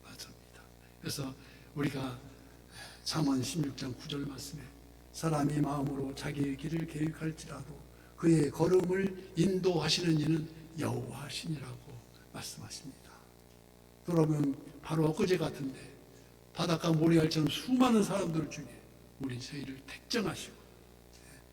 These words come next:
고통 중에 있는 우리를 위로해 주시며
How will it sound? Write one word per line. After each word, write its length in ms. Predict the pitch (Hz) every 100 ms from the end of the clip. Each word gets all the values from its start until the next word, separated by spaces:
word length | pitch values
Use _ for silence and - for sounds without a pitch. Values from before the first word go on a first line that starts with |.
| - - -
고통 320 | 196 202 202
중에 240 | 175 170
있는 300 | 160 160 151 156
우리를 300 | 151 143 160
위로해 340 | 160 160 147
주시며 380 | 147 - -